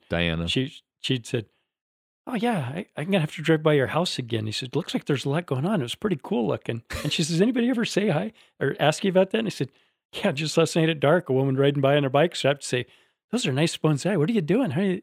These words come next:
Speaker 2: And he said, "Yeah, it happens all the time." And, and I love that,
Speaker 1: Yeah.
Speaker 2: uh, you know, but I love to be outside and, and people will stop on the road sometimes, roll their window down and say, "God, looks great. Keep doing it."
Speaker 1: <laughs>
Speaker 2: And then about every tenth person will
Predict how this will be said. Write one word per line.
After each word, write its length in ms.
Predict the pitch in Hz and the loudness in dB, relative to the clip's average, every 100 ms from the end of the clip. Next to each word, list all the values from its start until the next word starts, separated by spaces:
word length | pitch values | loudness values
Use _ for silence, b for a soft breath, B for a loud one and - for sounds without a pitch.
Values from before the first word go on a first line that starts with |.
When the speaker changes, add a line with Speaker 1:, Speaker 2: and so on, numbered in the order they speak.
| _ | _
Speaker 2:
And 100 | - | -4
he 60 | 175 | -4
said, 140 | 160 | -2
"Yeah, 100 | 226 | 0
it 40 | 269 | 2
happens 260 | 262 320 220 | 2 2 2
all 100 | 247 | 2
the 100 | 180 | 2
time." 320 | 185 220 160 | 4 2 2
And, 140 | 117 - _ _ _ _ _ - | -2 -10 _ _ _ _ _ -2
and 100 | 143 | 0
I 40 | |
love 340 | 147 147 190 147 | 4 4 4 2
that, 320 | 113 104 - _ _ - | -2 -2 -4 _ _ -4
Speaker 1:
Yeah. 160 | 151 | 0
Speaker 2:
uh, 240 | 120 117 - | 2 0 -4
you 160 | - 131 | -2 0
know, 220 | 127 143 - 143 | 0 -2 -4 0
but 120 | 123 | 2
I 80 | 117 | 2
love 240 | 117 117 | -2 -6
to 60 | - | 0
be 100 | 139 | 2
outside 520 | 131 - 120 117 139 | 2 0 2 2 2
and, 160 | 131 117 b b _ _ _ _ | 0 -6 b b _ _ _ _
and 280 | 117 113 - | -6 -6 0
people 260 | 170 165 139 | 2 4 2
will 80 | |
stop 320 | 139 - 139 147 | 2 2 2 2
on 60 | |
the 80 | 143 | 2
road 240 | 127 139 139 | 2 2 2
sometimes, 420 | 135 123 127 117 | -2 0 0 2
roll 140 | 135 | 4
their 100 | 139 131 | 4 2
window 300 | 135 147 131 | 2 2 2
down 360 | 117 120 123 | 0 0 0
and 100 | 120 | -4
say, 200 | 113 117 b b b - | -2 -4 b b b -4
"God, 460 | 220 226 202 160 - | 0 2 2 -2 -4
looks 260 | 269 - | -4 -4
great. 520 | - 302 - 131 - | -4 0 2 0 -4
Keep 200 | - 285 | -10 -8
doing 260 | - - 262 | -4 -2 -4
it." 160 | 269 - | -6 -8
Speaker 1:
<laughs> 80 | B B - | B B 0
Speaker 2:
And 140 | 160 | 4
then 180 | 175 165 b b b | 6 4 b b b
about 220 | 143 151 147 | 2 4 6
every 180 | 165 | 4
tenth 300 | 170 185 175 | 4 2 4
person 340 | - 147 - 143 | 4 4 2 0
will 160 | 131 | 0